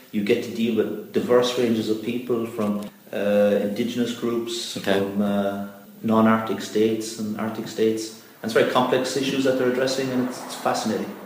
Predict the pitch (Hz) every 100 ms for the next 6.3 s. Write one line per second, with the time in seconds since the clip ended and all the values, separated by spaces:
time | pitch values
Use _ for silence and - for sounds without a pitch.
0 | - - 151 127 95 - - - - -
1 | - - 190 180 190 175 151 139 196 -
2 | - - - - - 107 113 - 113 110
3 | 110 110 110 107 113 113 104 107 - 143
4 | 147 110 - 107 - - 110 104 104 104
5 | 101 95 - - - - - - 104 87
6 | - - -